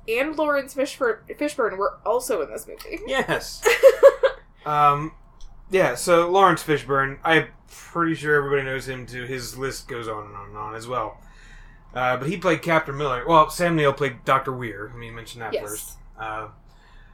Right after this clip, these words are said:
Speaker 2: Lawrence Fishburne played Captain Miller. He was obviously Morpheus from the Matrix movies.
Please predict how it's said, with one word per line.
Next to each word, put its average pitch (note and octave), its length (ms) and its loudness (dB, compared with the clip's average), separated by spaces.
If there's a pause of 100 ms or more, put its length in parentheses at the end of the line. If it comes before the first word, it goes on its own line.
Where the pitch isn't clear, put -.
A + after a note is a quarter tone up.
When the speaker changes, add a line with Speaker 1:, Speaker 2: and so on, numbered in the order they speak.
(100)
Speaker 2:
Lawrence D#3 320 2
Fishburne D#3+ 720 -2
played A2+ 220 -12
Captain B2 340 -10
Miller. E3+ 400 -4 (960)
He G#3 160 -2
was F#3 260 2
obviously D3 680 2
Morpheus C#3 500 0
from C3+ 180 -12
the B2+ 60 -8
Matrix C3 520 -8
movies. C3 460 -8